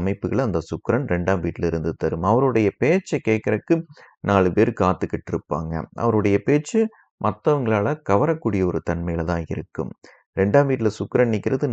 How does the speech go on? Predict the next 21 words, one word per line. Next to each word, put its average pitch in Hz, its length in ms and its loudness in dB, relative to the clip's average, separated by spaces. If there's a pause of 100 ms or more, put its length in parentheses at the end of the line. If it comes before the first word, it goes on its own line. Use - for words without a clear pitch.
நல்ல 92 240 0 (100)
குடும்பம், 104 380 0 (100)
நல்ல 92 240 0
செல்வாக்கு, 98 600 -2 (500)
சொன்ன 110 340 2
வாக்கை 101 320 2 (120)
காப்பாத்துறது, 110 680 0 (140)
நல்ல 98 280 0 (120)
படிப்பு, 101 480 0 (420)
இது 95 220 2
அத்தனையுமே 143 560 -2
தரக்கூடிய 104 580 -2
ஒரு 95 180 -2
சிறப்பான 110 540 -2
ஒரு 92 120 2
அமைப்பு 87 360 -4
தான் 160 180 0
ரெண்டாம் 92 360 0
வீட்டுல 127 280 -4 (480)
சுக்கிரன் 101 480 0
நிக்கிறது. 78 460 -4